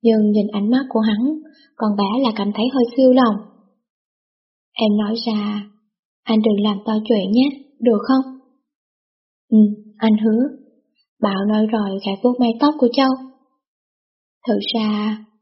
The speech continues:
là chị Cẩm Tú bảo em làm. Tuy thế nhưng lỗi cũng ở em, em đã nghe lời chị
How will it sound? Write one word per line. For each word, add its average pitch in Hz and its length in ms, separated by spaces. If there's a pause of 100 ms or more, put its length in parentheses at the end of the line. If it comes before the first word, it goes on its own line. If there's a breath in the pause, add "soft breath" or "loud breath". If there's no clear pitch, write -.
(600)
là 220 160 (140)
chị 202 60 (100)
Cẩm 202 140 (120)
Tú 233 260
bảo 208 160
em 233 180
làm. 226 260 (920)
Tuy 226 80 (140)
thế 226 220
nhưng 247 240
lỗi 202 220
cũng 233 200
ở 233 80
em, 247 220 (580 loud breath)
em 220 200
đã 214 120
nghe 233 160
lời 214 200
chị 214 120